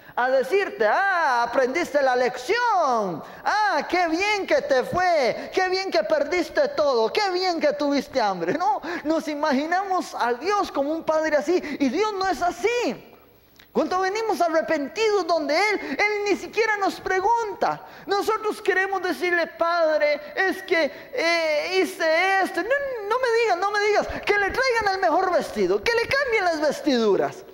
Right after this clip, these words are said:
Eso es lo que Dios quiere hacer. Cada vez que nosotros le fallamos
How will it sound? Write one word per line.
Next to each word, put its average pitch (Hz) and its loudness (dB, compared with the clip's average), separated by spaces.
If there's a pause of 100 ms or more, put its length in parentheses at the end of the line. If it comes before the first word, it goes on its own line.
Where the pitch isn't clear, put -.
(180)
Eso 247 0
es 539 2
lo 494 2
que 440 2
Dios 466 0
quiere 427 2
hacer. 349 -2
Cada 339 2
vez 370 0
que 330 0
nosotros 320 -2
le 277 2
fallamos 311 0